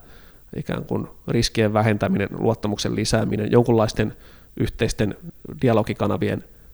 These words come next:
kehittäminen ja ylläpitäminen – sellaisten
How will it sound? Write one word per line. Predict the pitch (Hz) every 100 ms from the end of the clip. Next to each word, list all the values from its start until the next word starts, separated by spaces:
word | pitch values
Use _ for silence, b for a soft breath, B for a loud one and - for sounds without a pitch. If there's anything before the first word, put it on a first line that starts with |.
| b - - -
kehittäminen | - - - 107 98 98 - - - -
ja | - -
ylläpitäminen – | 127 113 110 107 107 104 104 - B B B B B B -
sellaisten | - 117 110 101 110